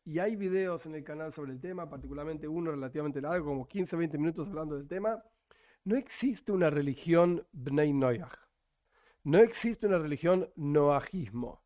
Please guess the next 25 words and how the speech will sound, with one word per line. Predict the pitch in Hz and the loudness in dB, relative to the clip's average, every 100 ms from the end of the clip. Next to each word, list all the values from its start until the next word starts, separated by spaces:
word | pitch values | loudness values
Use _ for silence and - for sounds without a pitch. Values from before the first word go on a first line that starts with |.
| - | -8
noajidas. | 151 151 160 131 - 139 127 - - - _ _ _ _ | 2 6 6 4 -2 -6 -6 -8 -20 -20 _ _ _ _
Bnei | 151 151 175 185 | -6 0 4 6
Noach. | 170 147 131 131 - | 8 6 4 -2 -6
Ponele | 240 311 302 | -4 0 4
el | 233 | 6
nombre | 214 | 6
que | 160 | 4
quieras, | 143 147 127 | 0 -2 -2
no | 185 | 4
me | 214 | 4
interesa. | 180 151 - - - _ _ _ | 6 2 -2 -8 -18 _ _ _
Hijos | 220 - 196 | -2 4 6
de | 156 | 8
Noach. | 147 143 131 127 - _ _ _ _ _ _ _ _ _ _ _ _ | 8 6 4 -2 -8 _ _ _ _ _ _ _ _ _ _ _ _
Hijos | 220 - 170 | -8 -4 -2
de | 139 | 0
Noé. | 139 135 143 117 - _ _ - | 0 2 0 -2 -8 _ _ 0
Nietos | 180 226 226 170 | 6 8 10 10
de | 156 | 10
Noé. | 143 139 135 | 10 8 6
Tataranietos | 123 196 208 202 214 214 180 147 | 4 2 2 2 2 0 -2 -2
de | |
Noé. | 143 139 139 _ - _ _ _ - - _ _ | -4 -8 -10 _ -20 _ _ _ -14 -14 _ _
No | 233 269 | 0 2
existe. | 311 180 - 131 | 2 0 -2 -8